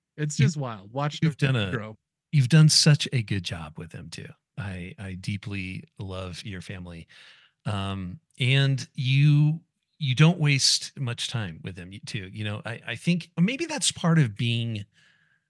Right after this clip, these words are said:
Speaker 2: um, I think maybe that's part of being a single dad, right? Is that when you have them, that time is super precious because, you know, they're living be-, probably, you know, between two different houses most of the time. And, and so when they're with you, the stories that I'm hearing coming out of your, your,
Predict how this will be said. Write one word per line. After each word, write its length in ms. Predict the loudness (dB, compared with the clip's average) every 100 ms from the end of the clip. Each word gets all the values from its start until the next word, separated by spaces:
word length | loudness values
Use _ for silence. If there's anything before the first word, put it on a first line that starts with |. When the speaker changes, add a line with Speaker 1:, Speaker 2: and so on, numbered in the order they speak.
| _ _ _ _ _ -4
Speaker 2:
um, 420 | -2 0 -2 -6 -8
I 60 | -8
think 240 | -8 -4
maybe 200 | 0 4
that's 180 | 4 4
part 180 | 2 -2
of 60 | 0
being 140 | -4
a 40 | -4
single 240 | -6 -8
dad, 280 | -12 -14 -14
right? 240 | -12 -10
Is 240 | -6 -4 0
that 260 | 0 -2
when 380 | 0 2 4 4
you 160 | 2 -2
have 340 | -2 -2 -2
them, 180 | -2 -4
that 140 | -8
time 280 | -8 -6 -6
is 100 | 0
super 320 | 0 0 -2
precious 540 | -10 -10 -8 -8 -10 -12
because, 480 | -12 -12 -12 -10 -10
you 120 | -10
know, 60 |
they're 140 | -10 -10
living 300 | -10 -10 -10
be-, 160 | -14
probably, 380 | -12 -12 -10 -12 -14
you 100 | -14
know, 60 | -14
between 360 | -14 -12 -12
two 120 | -10
different 320 | -12 -12 -16 -18 -20 -20 -20 -14 -8
houses 340 | -6 -8 -8
most 240 | -10 -10 -12
of 60 |
the 60 | -12
time. 220 | -12 -12
And, 200 | -14 -18 -20 -20 -20 -10
and 120 | -4 0
so 280 | 2 2
when 300 | 0 2 4
they're 160 | 6 4
with 340 | 4 0 -2
you, 300 | -4 -6 -8
the 100 | -4
stories 520 | 0 4 4 4 2 0
that 80 |
I'm 100 | -2
hearing 480 | -4 -4 -4 -2 -4
coming 280 | -6 -6 -6
out 160 | -6 -8
of 120 | -8
your, 260 | -10 -10 -10
your, 180 | -12